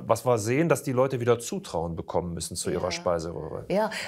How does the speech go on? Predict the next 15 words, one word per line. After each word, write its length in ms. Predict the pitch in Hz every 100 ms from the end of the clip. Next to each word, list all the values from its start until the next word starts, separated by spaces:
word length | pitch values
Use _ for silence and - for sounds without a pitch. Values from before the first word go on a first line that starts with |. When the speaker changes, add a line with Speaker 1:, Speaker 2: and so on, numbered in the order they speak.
| -
Speaker 2:
äh, 420 | 170 127 - 185
na, 180 | 202 208
ich 120 | 208
denke 220 | 220 220
ja 80 | 202
auch 160 | 196 -
an 100 | 196
die 220 | 196 185
weniger 320 | 214 214 180
schönen 320 | 180 202 190
Phasen 340 | 185 185 180 180
im 140 | 175
Leben, 500 | 180 196 190 185 175
äh, 60 | - -
ähm, 320 | - 175 175